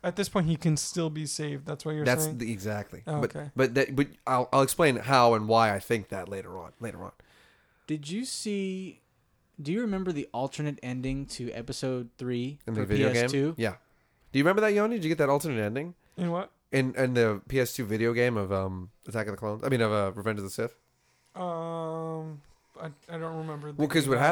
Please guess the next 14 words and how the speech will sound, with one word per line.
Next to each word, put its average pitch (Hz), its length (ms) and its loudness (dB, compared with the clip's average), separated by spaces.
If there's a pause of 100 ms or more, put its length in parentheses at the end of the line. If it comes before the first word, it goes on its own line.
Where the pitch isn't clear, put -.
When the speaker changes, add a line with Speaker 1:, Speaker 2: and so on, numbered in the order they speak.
Speaker 2:
happens 139 160 2
is 117 140 2
Speaker 1:
much. - 160 -14
Speaker 2:
you, 147 440 -2 (100)
like, 127 200 2
Speaker 1:
I - 40 -10
Speaker 2:
you, 127 60 -6
Speaker 1:
just 143 160 -2
remember 165 220 -8
Speaker 2:
you're 143 40 -10
Speaker 1:
something. 139 320 -4
Speaker 2:
playing 160 380 2
as, 120 280 2
um, 101 520 0